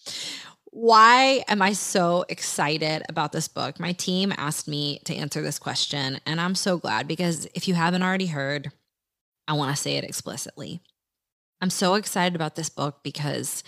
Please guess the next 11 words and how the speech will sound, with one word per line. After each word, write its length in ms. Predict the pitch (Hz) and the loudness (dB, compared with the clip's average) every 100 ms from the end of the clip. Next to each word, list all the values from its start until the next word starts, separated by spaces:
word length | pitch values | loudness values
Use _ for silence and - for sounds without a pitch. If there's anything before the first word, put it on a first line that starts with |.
| - - - - - _ _ _ _ _ | -16 -16 -18 -20 -20 _ _ _ _ _
I 100 | 160 | -6
think 460 | 160 - 156 170 - | -6 -2 0 2 0
that 200 | 214 - | -4 -2
it'll 240 | 165 160 | -2 -2
change 360 | 151 - 139 135 | 0 0 0 0
everything 520 | 127 135 131 - 113 | -4 -6 -8 -8 -8
for 160 | - - | -8 -8
a 80 | 107 | -6
lot 180 | 71 | -6
of 100 | 90 | -8
us. 360 | - - - - | -8 -8 -6 -8